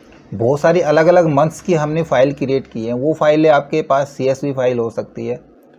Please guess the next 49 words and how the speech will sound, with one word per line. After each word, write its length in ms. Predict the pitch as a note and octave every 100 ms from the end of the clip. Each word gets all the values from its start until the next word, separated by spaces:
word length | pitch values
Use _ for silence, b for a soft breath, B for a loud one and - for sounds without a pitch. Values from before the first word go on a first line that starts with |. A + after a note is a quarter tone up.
| _
Excel 340 | - - F3+
file 280 | E3+ D#3 D#3+
हो 100 | D3+
सकती 340 | C#3 C3+ - C3+
है 140 | C#3+ B B B -
और 160 | D#3 F#3
उनको 300 | F#3 F#3+ G#3+
हमने 400 | E3+ C3 D3 D#3
अब 260 | D3 D#3 -
कॉन्कैट 400 | C3 C#3 D3+ D3+
कराना 360 | A#2+ A2+ A2
है 300 | G#2+ G#2+ B2+ - B B -
और 120 | D3+
single 400 | - D#3 D3+ F3
click, 340 | E3 A#2+ G2+ - - -
click 220 | F2+ E2+
से, 100 | F2+
यानी 280 | G2 C3 E3+
कि 140 | G#2 G2+
कॉन्कैट 440 | C3 D#3 F3+ F#3
का 120 | G3
मतलब 300 | D#3+ D3 E3
हमने 220 | C3+ E3
उनको 220 | G3 F#3 G3+
consolidate 580 | E3+ F3+ F#3 F#3+ F#3 F3+
कराना 280 | C3+ G#2+
है। 80 | G#2+
Data 260 | G#2 C3+ E3+
हमको 300 | C#3+ C#3+ E3+
इकट्ठा 400 | D3+ C#3+ C3+ E3 -
एक 180 | D3+ D3
seat 200 | C#3+ C3+
के 120 | -
अंदर 180 | C3 A#2+
चाहिए। 340 | G2+ - G2+ C#3+
मैं 120 | C#3
आपको 240 | C#3+ D#3
दिखाता 360 | D3+ C#3+ C3+ C#3
हूँ, 120 | C#3
यहाँ 120 | C3
पे 180 | G#2 A2+
मेरे 200 | B2 C3+
पास 260 | D3 B2 B2+
देखो 220 | C3 C#3+
data 300 | A2+ A#2 C3+
नाम 180 | C3 B2+
का 100 | B2+
folder 400 | - A2+ A2 A2
है 160 | C3+